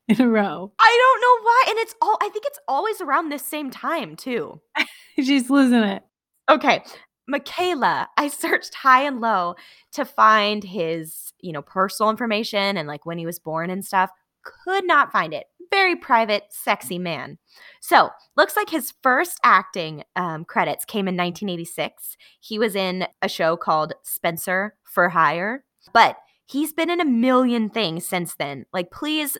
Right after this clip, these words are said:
Speaker 2: listeners, go to his I M D B because it is a novel.
Speaker 1: What's his name again?
Speaker 2: His name is Michael Mantle, M A N T E L L.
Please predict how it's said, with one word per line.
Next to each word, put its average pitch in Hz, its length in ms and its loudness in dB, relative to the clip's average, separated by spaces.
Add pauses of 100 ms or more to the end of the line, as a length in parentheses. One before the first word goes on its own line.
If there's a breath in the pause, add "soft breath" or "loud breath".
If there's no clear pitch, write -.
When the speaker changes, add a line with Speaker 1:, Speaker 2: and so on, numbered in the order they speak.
Speaker 2:
listeners, 160 420 -4
go 214 300 2
to - 160 -4
his 320 160 -2
I 220 140 2
M 208 100 -2
D 196 100 -4
B 175 180 -6
because 170 400 -8
it 240 220 -2
is 196 300 -4 (260)
a 196 140 -4
novel. 165 640 -2 (140)
Speaker 1:
What's 233 200 4
his 233 120 4
name 185 200 4
again? 202 320 0 (440)
Speaker 2:
His 262 180 -6
name 254 160 -2
is 190 100 -6
Michael 262 400 0
Mantle, 233 560 -4
M 214 160 -4
A 214 140 -2
N 202 160 -4
T 202 200 -12
E 196 200 -8
L 190 160 -2
L. 170 340 -2